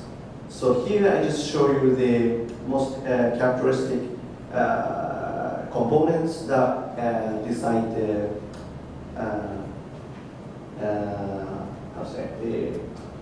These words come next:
value of the fruit. For example, the sugar flakes or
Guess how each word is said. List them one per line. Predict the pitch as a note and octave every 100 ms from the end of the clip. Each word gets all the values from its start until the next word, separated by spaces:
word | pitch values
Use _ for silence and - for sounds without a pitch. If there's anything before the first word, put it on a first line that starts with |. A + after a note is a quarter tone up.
| - - -
value | B2 B2 B2 B2 A2
of | A2+
the | A2 G#2+
fruit. | - A#2 - - -
For |
example, | - C3+ C3+ A#2+
the | A#2+
sugar | - - C3 B2 B2 A#2+ A#2+ - - - - - - - -
flakes | - - - - - - - -
or | B2 A#2 A2+ A2